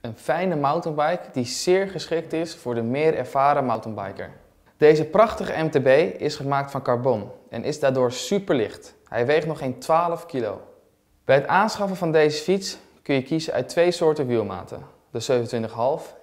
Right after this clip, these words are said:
en negenentwintig inch. Een grotere wielmaat zorgt over het algemeen voor meer snelheid en comfort, terwijl een kleinere wielmaat je wendbaarder maakt tijdens het fietsen. De Cube Reaction G T C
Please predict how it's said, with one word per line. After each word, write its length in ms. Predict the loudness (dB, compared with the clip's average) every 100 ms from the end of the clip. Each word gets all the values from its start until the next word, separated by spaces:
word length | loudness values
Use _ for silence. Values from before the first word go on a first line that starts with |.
| -10
en 200 | -2 0
negenentwintig 600 | 0 -2 -4 -4 -4 -4
inch. 340 | -10 -12 -16 -20 _ _ _ _ _ -12
Een 120 | -4
grotere 460 | 4 4 4 2
wielmaat 580 | 2 2 2 -2 -4 -8
zorgt 280 | -8 -8 -4
over 220 | -4 -4
het 160 | -8 -2
algemeen 460 | -2 0 -4 -8
voor 120 | -6 -4
meer 240 | -2 -4
snelheid 440 | -4 -6 -4 -4
en 140 | -8 -10
comfort, 480 | -10 -4 -2 -2 -4 -16 -20 _ _
terwijl 260 | -8 -4 -4
een 100 | -2
kleinere 400 | 0 0 -2 -2
wielmaat 540 | 0 0 -2 -6 -8
je 120 | -8 -6
wendbaarder 480 | -4 -4 -2 -2
maakt 360 | -2 -4 -6 -4
tijdens 240 | -2 -2
het 100 | -6
fietsen. 340 | -12 -14 -14 -20 _ _ _ _ -20 _
De 100 | -8
Cube 340 | -2 0 2
Reaction 460 | 2 2 2 0 -6
G 80 | -2
T 300 | -2 -2
C 20 | 0